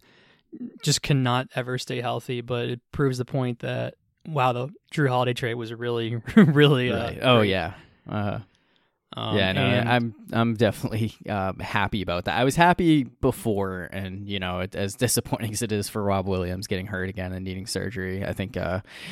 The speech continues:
Speaker 2: it just gives more of a justification for, for trading him and making that move.
Speaker 1: But, yeah, the Celtics off to a great start. I'm gonna watch as many regular season games as possible with, with how high their expectations are for this season.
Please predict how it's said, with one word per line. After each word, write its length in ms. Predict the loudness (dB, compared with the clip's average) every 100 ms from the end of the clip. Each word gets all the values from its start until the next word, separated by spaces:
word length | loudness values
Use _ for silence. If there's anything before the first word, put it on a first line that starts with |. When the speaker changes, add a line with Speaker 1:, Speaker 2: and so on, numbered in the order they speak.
| -12
Speaker 2:
it 60 |
just 120 | 2 8
gives 160 | 10
more 220 | 10 8
of 80 | 8
a 240 | 8 8 4
justification 880 | 4 2 2 -2 0 0 -2 -8
for, 340 | -8 -8 -8 -10
for 140 | -8 -8
trading 340 | -6 -6 -6
him 220 | -10 -12 -12
and 100 | -12
making 260 | -12 -10
that 140 | -10 -8
move. 320 | -6 -8 -10 _ _ _ -4
Speaker 1:
But, 320 | 2 2 2
yeah, 240 | 0 2 2
the 80 | 4
Celtics 680 | 4 4 2 -2 -8 -10 -12 _ _ _ -2
off 180 | 0 0
to 100 | -2
a 40 |
great 220 | -2 -4 -4
start. 460 | -4 -2 0 0
I'm 240 | -2 -2 -4
gonna 180 | -8 -6
watch 300 | -4 -4 -4
as 100 | -2
many 220 | 0 0
regular 260 | 0 0 -2
season 320 | -4 -6 -6
games 220 | -6 -6
as 100 | -8
possible 720 | -10 -8 -6 -8 -8 -6 -4 -6
with, 480 | -6 -8 -10 -20 _ _ _ -8
with 200 | -6 -4
how 420 | -4 -2 -2 -6 -12 _ _ _ _ _ -8
high 260 | 2 2 4
their 220 | 2 0
expectations 680 | -2 -6 -8 -6 -4 -2 -2
are 200 | -4 -4
for 280 | -6 -6
this 200 | -6 -8
season. 560 | -8 -8 -8 -6 -6